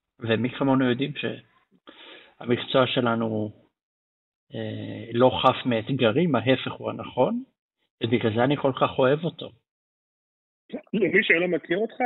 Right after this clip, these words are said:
Speaker 2: בוא רק נגיד שאתה בעצם מנהל החשבונות של מגדל חברה לביטוח.
Speaker 1: נכון. אני גם
Speaker 2: כן.
Speaker 1: אח-, אני גם הזכיין של הקיוסק למטה.
Speaker 2: מהמם.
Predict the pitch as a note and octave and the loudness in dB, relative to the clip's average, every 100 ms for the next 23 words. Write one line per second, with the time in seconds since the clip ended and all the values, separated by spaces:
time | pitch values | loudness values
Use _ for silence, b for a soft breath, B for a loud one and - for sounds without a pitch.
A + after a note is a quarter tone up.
0 | A3 F3+ E3 C#3+ D#3 E3+ C#3 A#2+ C3+ C3 | 0 0 0 0 0 0 -2 -2 -2 -2
1 | B2+ B2 - A#2+ A#2 A#2+ A#2+ C3 B2+ A#2 | -2 -6 -6 -8 -10 -8 -6 -6 -8 -10
2 | A#2 B2 - A2 A2+ A#2 A#2 A#2 A2+ A2 | -10 -10 -10 -8 -8 -6 -8 -10 -16 -12
3 | A2+ G#2+ A2 G#2+ - C#3 F3+ - _ _ | -10 -6 -8 -10 -6 -2 -2 -4 _ _
4 | _ _ B2+ F2+ A2+ G#2+ F3+ - _ _ | _ _ -6 -4 -4 -2 -4 -6 _ _
5 | _ _ _ _ - B2+ A#2+ G#2 A#2+ C#3+ | _ _ _ _ -2 2 2 4 4 4
6 | B2 G#2 A2 - - - C3 - B2 - | 4 2 0 -8 -14 -2 0 2 -2 -2
7 | - - - A#2+ A#2 B2+ C#3+ D3 C3+ C3 | -10 -8 -2 0 4 6 6 4 2 0
8 | - C3+ C3 C3 C3 B2 - C3 C3 B2 | 0 2 2 2 0 -2 2 6 6 4
9 | - - C#3+ A#2+ G#2+ G#2+ - C#3 - _ | -8 -4 2 4 4 -2 0 -2 -2 _
10 | _ _ _ _ _ _ _ _ A#2 G#2+ | _ _ _ _ _ _ _ _ -8 -6